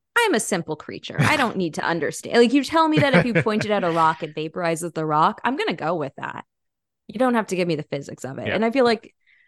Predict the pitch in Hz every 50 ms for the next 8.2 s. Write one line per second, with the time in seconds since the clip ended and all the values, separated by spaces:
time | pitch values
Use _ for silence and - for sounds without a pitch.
0 | _ _ _ _ _ - 190 214 220 226 226 226 226 214 202 202 202 202 196 190
1 | 185 170 180 180 160 175 165 156 - - 175 170 - - 170 160 156 151 160 160
2 | 160 160 156 160 151 151 156 165 196 185 170 160 156 - - 165 - 156 151 156
3 | 185 190 - 165 160 156 151 160 156 151 151 151 151 160 160 151 156 151 147 -
4 | - 156 156 156 165 170 175 160 156 156 - - 160 147 147 165 226 302 349 349
5 | 349 - - - _ _ _ _ _ _ _ _ _ _ _ _ _ _ 571 587
6 | 605 622 622 605 554 453 269 165 - _ _ _ _ _ - 508 539 571 554 554
7 | 554 523 480 262 - - - - - _ _ _ _ _ 494 494 508 523 494 480
8 | 508 494 494 494